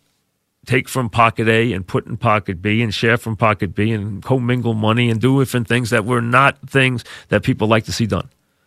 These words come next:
So their finances were messy. And not always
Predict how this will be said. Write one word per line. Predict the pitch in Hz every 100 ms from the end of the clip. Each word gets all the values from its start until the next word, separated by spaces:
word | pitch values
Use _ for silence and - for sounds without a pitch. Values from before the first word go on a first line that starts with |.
| _ _ _ _ _
So | - -
their | 113 113 98 - _
finances | - 139 143 127 107
were | 107
messy. | 107 101 101 - 69 - _ _ _ _ _ _ _ _ _ _ _ _ _ _ _ _ _ _ _ _ _ _ _ _ _ _ _ _
And | - 165
not | 170 170
always | 165 170 127 160 -